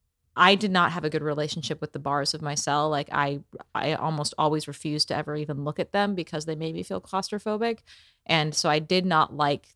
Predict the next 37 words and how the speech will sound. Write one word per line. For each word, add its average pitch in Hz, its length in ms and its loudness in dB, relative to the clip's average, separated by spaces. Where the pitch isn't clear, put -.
the, - 300 -6
the 147 120 0
experience 156 580 -2
of, 139 120 -6
like, 147 200 -2
having 151 340 2
to 143 40 -6
come 147 240 -6
up 151 200 -4
to - 80 -14
them 147 320 -6
and, 147 160 -6
like, 139 180 -4
look 147 220 -6
through 156 140 -6
the 151 80 -4
little 147 240 -4
slit - 420 0
and, 143 220 -6
like, - 280 -8
it 147 300 -2
just - 220 -6
bothered 151 360 2
me. - 260 -10
And 156 160 2
so 147 500 6
as 147 120 -2
soon 190 240 2
as 202 80 2
I 160 140 4
heard 156 260 0
the 156 80 -2
person 151 380 -4
in 143 100 -4
this 143 140 -4
film 147 360 -2
say, 143 360 -4